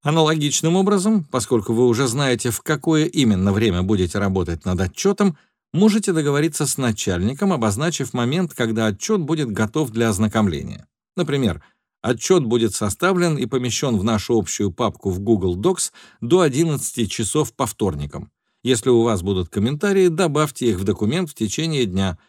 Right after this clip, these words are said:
В шестнадцать часов я проверю, есть ли обратная связь от вас, и до конца дня отправлю отчёт клиенту. Еженедельная задача,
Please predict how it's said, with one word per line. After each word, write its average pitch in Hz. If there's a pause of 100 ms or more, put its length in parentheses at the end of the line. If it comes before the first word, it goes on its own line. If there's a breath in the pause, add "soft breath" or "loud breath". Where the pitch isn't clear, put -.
(200 soft breath)
В -
шестнадцать 131
часов 151
я 151
проверю, 120
есть 110
ли 101
обратная 92
связь 143
от 156
вас, 160 (260 loud breath)
и 180
до 135
конца 107
дня 113
отправлю 113
отчёт 104
клиенту. 80 (920)
Еженедельная 110
задача, 101